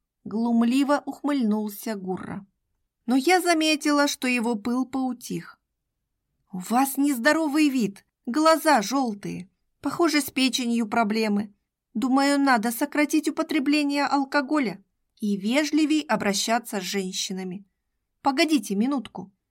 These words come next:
сейчас я составлю ваш гороскоп. Марс в седьмом доме, луна в загоне, стрелец в притоне. Так и есть, вас погубит рыжеволосая крикливая красотка – если не перемените образ жизни".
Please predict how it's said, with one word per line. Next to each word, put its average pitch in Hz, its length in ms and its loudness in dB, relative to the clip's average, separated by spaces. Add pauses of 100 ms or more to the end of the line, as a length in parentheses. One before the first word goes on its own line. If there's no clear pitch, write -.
(280)
сейчас 285 540 -2
я 339 100 2
составлю 302 600 0
ваш 202 320 0
гороскоп. 202 640 -4 (640)
Марс 202 580 -2 (220)
в - 60 -12
седьмом 240 600 2
доме, 226 420 0 (220)
луна 285 480 4
в 185 60 -4
загоне, 214 680 0 (120)
стрелец 285 600 2
в - 120 -16
притоне. 196 640 -2 (360)
Так 247 300 0
и 196 60 0
есть, 175 580 -10 (200)
вас 269 340 4
погубит 262 560 0
рыжеволосая 294 840 2
крикливая 262 680 0
красотка – 190 680 -6 (280)
если 226 340 0
не 247 160 2
перемените 269 680 2
образ 196 440 -6
жизни". 185 560 -10